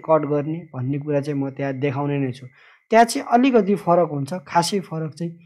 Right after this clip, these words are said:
केही पनि हुँदैन, just बारहरू देखिने चाहिँ अलिकति फरक हुने हो।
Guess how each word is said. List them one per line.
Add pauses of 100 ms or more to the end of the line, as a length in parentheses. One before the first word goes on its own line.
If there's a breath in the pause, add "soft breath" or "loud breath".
(260 soft breath)
केही
पनि
हुँदैन, (400 soft breath)
just
बारहरू
देखिने
चाहिँ
अलिकति
फरक
हुने
हो।